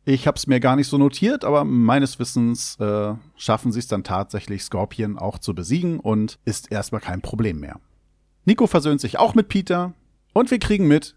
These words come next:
Nico hat ein Geheimnis. Also man sieht immer, dass sie irgendwie so ein Medaillon hat und das hat sie zum Schutz vor sich gehalten. Hab ich auch so gedacht, Mist, irgendwie kommt dir das bekannt vor. Hab dann Marvel Snap nochmal aufgemacht und, äh, da gibt es sie tatsächlich als eine der Spielkarten bei Marvel Snap.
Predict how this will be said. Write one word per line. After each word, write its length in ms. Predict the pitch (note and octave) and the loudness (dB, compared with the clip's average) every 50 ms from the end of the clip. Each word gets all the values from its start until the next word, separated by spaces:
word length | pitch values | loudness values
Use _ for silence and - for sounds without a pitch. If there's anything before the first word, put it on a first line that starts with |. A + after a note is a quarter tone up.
| _ - | _ -2
Nico 480 | G2 A2+ D#3+ G#3+ G3 - D3+ C#3 A2+ | 2 4 4 4 4 4 2 2 2
hat 200 | A#2+ B2 - - | 0 -2 -2 -4
ein 220 | G2 G2 G2 G#2 G2+ | -4 -4 -2 -2 -2
Geheimnis. 840 | - - - - G#2 F#2+ E2 D2+ C#2+ D2 - - - - - - - _ _ _ _ | -2 -4 -2 -2 -2 -2 -2 -4 -6 -8 -8 -8 -8 -10 -10 -14 -18 _ _ _ _
Also 140 | - A#2+ A#2+ | -6 0 2
man 140 | C3+ B2+ A#2+ | 2 2 2
sieht 160 | E3+ G3 - | 0 0 0
immer, 200 | D3 D3+ D#3 D#3+ | 2 2 2 2
dass 200 | D3 D3 - - | 0 -2 -2 -2
sie 80 | C3+ B2+ | -2 0
irgendwie 320 | A#2+ C#3 C#3+ A2+ G#2+ A#2 | 0 0 0 -2 -4 -2
so 100 | G#2 A#2 | -2 0
ein 60 | A2+ | 0
Medaillon 480 | G#2+ G#2+ G2+ F#2 F2+ G2 C3 E3 D3 G#2 | 0 0 -2 -2 -2 -2 -2 -2 -2 0
hat 240 | A#2+ B2+ B2 - - | 0 -2 -2 -4 -8
und 280 | - G2+ G#2 G#2 - _ _ _ _ _ _ - | -8 -6 -6 -6 -8 _ _ _ _ _ _ -6
das 180 | - B2 - - | -4 -2 0 2
hat 140 | D3 C#3+ - | 0 0 -2
sie 80 | F3+ | -6
zum 180 | - - - - | -6 -2 -2 0
Schutz 240 | - - F#3+ - - | 2 2 0 0 0
vor 220 | - - G#3+ G3+ | 0 2 2 2
sich 160 | C3+ A2 - | 2 -2 -4
gehalten. 420 | - G2 F2 F2 - - C#3 F#3+ - _ _ _ _ _ _ _ _ - - | -6 -6 -6 -8 -6 -6 -8 -8 -8 _ _ _ _ _ _ _ _ -8 -4
Hab 100 | - B2+ | -2 -2
ich 100 | B2+ - | -2 -2
auch 80 | A2 | -4
so 100 | - B2+ | -4 -4
gedacht, 260 | F#2 F2+ D#2+ - - G#2 | -4 -6 -8 -8 -4 -2
Mist, 300 | A#2+ C3+ - - - - _ _ _ _ _ _ _ _ _ - | -2 -2 -2 -4 -10 -14 _ _ _ _ _ _ _ _ _ -12
irgendwie 280 | - - A#2+ A#2+ B2 | -10 -6 -6 -4 -2
kommt 180 | B2 B2+ B2 - | 0 0 0 0
dir 60 | A2 | -4
das 120 | G2+ - | -4 -2
bekannt 300 | - B2+ - - A#2+ A2 | -2 -2 -2 -2 -4 -4
vor. 240 | - G#2 E2+ D#2 - - _ _ _ _ _ _ _ _ _ _ _ | -4 -6 -6 -6 -8 -12 _ _ _ _ _ _ _ _ _ _ _
Hab 180 | - C3 - - | -4 -4 0 2
dann 160 | B2+ A#2+ A#2+ | 2 4 4
Marvel 300 | A#2 A2 A2+ G#2 G#2+ G#2+ | 4 4 2 0 0 -4
Snap 340 | - - C3+ D3 E3 - - | -2 0 2 2 2 0 -4
nochmal 300 | D#3 - - C#3+ C#3 - | -4 0 2 2 2 4
aufgemacht 760 | - C#3+ C#3 - - C#3 B2 B2+ B2+ B2+ - - - - - - | 2 2 2 0 0 0 2 2 2 2 -2 -6 -12 -14 -12 -6
und, 420 | - A2+ A2 A2+ A2 A2 A2+ - - | -2 0 0 2 0 0 -2 -4 -4
äh, 240 | G#2+ A2 G#2 G#2+ | -4 -2 -2 -2
da 120 | G#2 G#2+ G2+ | -4 -4 -6
gibt 220 | F2 C3 B2 - | -6 -8 -8 -8
es 160 | A2 - - | -8 -8 -8
sie 320 | - G2+ F#2 F#2+ B2 B2+ - | -8 -8 -6 -4 -4 -4 -4
tatsächlich 720 | - - C3 C#3 C3+ A#2 B2+ B2+ - - A#2+ A#2 - - | -2 -2 -2 -2 -2 -4 -6 -6 -4 -6 -8 -8 -6 -6
als 220 | A2 G#2 - - | -8 -8 -6 -6
eine 200 | G#2 G#2+ A#2 A#2 | -4 -4 -2 -2
der 120 | G#2 G2+ G2 | -4 -4 -6
Spielkarten 540 | - - B2 C3+ C3 - A2+ A2 A2 A#2 | -2 0 0 0 0 0 0 0 0 0
bei 120 | G2+ G#2 G#2 | -2 -2 -2
Marvel 260 | G2 F#2 F#2+ F2+ F2+ | -2 -2 -4 -4 -6
Snap. 380 | - - - G2+ A2+ - - | -6 -6 -4 -4 -4 -6 -8